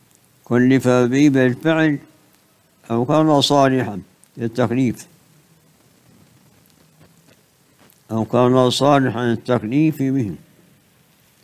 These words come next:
فيخرج به الكفار والمنافقون، فلا يرونه سبحانه وتعالى.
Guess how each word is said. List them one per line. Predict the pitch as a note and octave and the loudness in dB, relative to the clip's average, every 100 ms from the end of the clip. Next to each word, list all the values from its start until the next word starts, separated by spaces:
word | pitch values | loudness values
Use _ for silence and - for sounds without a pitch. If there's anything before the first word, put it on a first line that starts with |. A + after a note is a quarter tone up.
| _ _ _ _ | _ _ _ _
فيخرج | B2+ D3+ E3+ - D3+ D3 C3+ B2 G#2+ - _ _ _ - | 0 2 2 4 2 4 2 0 -4 -10 _ _ _ -10
به | A2 G#2+ | -4 -2
الكفار | G#2+ - A#2+ - D#3 A2+ F#2+ - _ _ _ _ _ _ _ - | -2 -2 -4 0 2 2 -2 -10 _ _ _ _ _ _ _ -10
والمنافقون، | D#3 C3 C#3+ C#3 C#3 C#3+ C#3 B2+ A#2+ A#2+ B2+ G#2 - _ _ _ _ _ _ _ _ - | 0 2 4 4 4 4 2 0 -2 -2 -2 -2 -6 _ _ _ _ _ _ _ _ -6
فلا | C3 D3+ C#3+ B2 A#2+ | 0 2 2 2 0
يرونه | A2 B2 C#3+ C3+ A2 G2+ | 0 0 0 0 -2 -4
سبحانه | G2 D#2+ F2 B2 C#3+ B2+ G#2 | -8 -14 -16 -8 -2 -2 -2
وتعالى. | G#2 A2 A2+ A#2 C#3+ A2+ | -6 -8 -8 -6 -4 -4